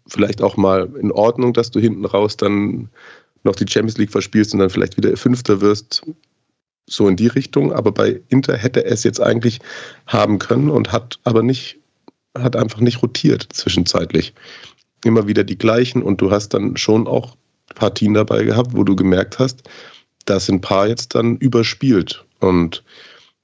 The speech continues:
dann fällt auf einmal wieder Brozovic in der Zentrale weg. Du merkst dann, wenn ein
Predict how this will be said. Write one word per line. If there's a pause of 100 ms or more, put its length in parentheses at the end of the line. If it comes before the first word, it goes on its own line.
dann
fällt
auf
einmal
wieder
Brozovic
in
der
Zentrale
weg. (960)
Du
merkst
dann,
wenn
ein